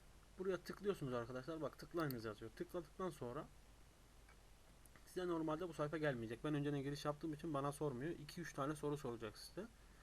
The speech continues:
İşte onaylıyor musunuz, cart curt falan filan diye. Bu arkadaşlar sunucunun sevk belgesini indir diyorsunuz buradan. İndirdikten sonra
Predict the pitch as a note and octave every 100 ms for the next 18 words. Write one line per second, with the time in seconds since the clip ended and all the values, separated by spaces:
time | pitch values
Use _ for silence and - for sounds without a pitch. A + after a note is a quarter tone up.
0 | - - - C#3 C#3 C3+ B2+ A#2 - A#2
1 | A2 B2 A2+ A#2 - A#2+ A#2 A2 A#2 A2
2 | A#2+ A3 - - - - - - - -
3 | - - A#3 D3+ E3+ D#3 B2 A2+ A#2 A2
4 | A2 - G#3+ G#3 F#3 D#3 D3 C#3 D3+ E3+
5 | F#3+ D3 C3 C3 A#2 A2 A2+ F3+ C#4+ -
6 | - - F#3 F#3 F#3+ - F#3+ - B2 C#3+